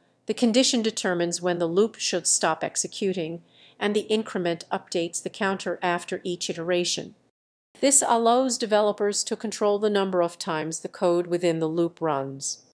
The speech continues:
For loops are versatile and can be used to iterate through collections, generate sequences, or execute code a defined number of times.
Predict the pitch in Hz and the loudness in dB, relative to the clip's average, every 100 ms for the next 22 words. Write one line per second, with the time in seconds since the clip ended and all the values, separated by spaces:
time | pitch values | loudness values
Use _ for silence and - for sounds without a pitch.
0 | _ _ _ _ - 233 226 254 311 - | _ _ _ _ -2 2 4 6 4 2
1 | 240 202 190 185 208 - 185 - 151 147 | 2 2 2 2 0 0 -2 -2 0 -2
2 | 175 - _ _ - 190 185 202 190 175 | -4 -10 _ _ -8 -6 -2 -2 0 0
3 | 226 277 247 - - 226 - 220 220 185 | 4 6 6 0 -6 -8 -2 -2 0 0
4 | 180 - - 185 180 175 165 160 - 190 | 0 -4 -6 -6 -4 -2 0 0 -2 -4
5 | 190 - - _ _ _ - 233 233 190 | -2 -4 -6 _ _ _ 4 6 6 4
6 | 170 - 233 - 208 196 - 170 - - | 4 2 0 0 0 2 2 2 0 -2
7 | _ _ _ - 214 214 220 - 233 - | _ _ _ 2 4 4 2 0 -2 -2
8 | 214 190 - 175 170 208 - 220 233 - | -4 -4 0 2 2 0 0 0 0 0
9 | 208 202 196 190 175 165 180 175 - 180 | 0 0 0 0 0 2 2 0 -4 -6
10 | 151 143 151 - | -4 -6 -10 -12